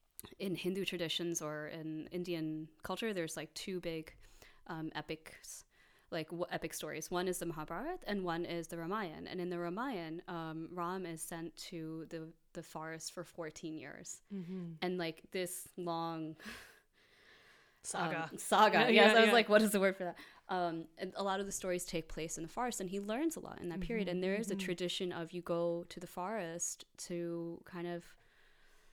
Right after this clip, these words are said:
Speaker 1: take inventory.
Speaker 2: Mm-hmm,
Speaker 1: And
Speaker 2: mm-hmm.
Speaker 1: so that silence, which is very difficult to find in today's day and age, and part of it is because we're running from the silence.
Speaker 2: Mm-hmm.
Speaker 1: Because when we have the silence,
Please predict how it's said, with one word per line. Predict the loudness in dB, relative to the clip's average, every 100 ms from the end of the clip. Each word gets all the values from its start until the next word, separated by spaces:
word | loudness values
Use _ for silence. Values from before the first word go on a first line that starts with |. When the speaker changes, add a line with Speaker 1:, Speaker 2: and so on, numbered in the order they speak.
| -20 -6
Speaker 1:
take | -4 0
inventory. | 2 2 2 -2 -6 -8 -14 -12
Speaker 2:
Mm-hmm, | -8 -6 -6 0
Speaker 1:
And | 2
Speaker 2:
mm-hmm. | 2
Speaker 1:
so | 0 -2
that | -2 -6 -8
silence, | -4 -2 -2 -4 -6 -8
which | -8 -8 -12 -12
is | -12 -10
very | -8 -6
difficult | -8 -10 -10 -12 -16
to | -16
find | -18 -18 -16 -14
in | -14
today's | -14 -14 -12 -12
day | -14 -14
and | -16
age, | -12 -12 -10
and | -10
part | -4 -2 0
of | -2
it |
is | -4 -6
because | -8 -8 -8 -6
we're | -6 -4
running | -2 -2 -4
from | -6
the | -6
silence. | -8 -8 -8 -8 -8 -8 -8
Speaker 2:
Mm-hmm. | -8 -8 -12 -18 -16 -14
Speaker 1:
Because | -10 -6 -4 -4 -8 -12 -4
when | -2 -2
we |
have | -4 -4 -4
the | -4
silence, | -8 -10 -4 -2 -2 -4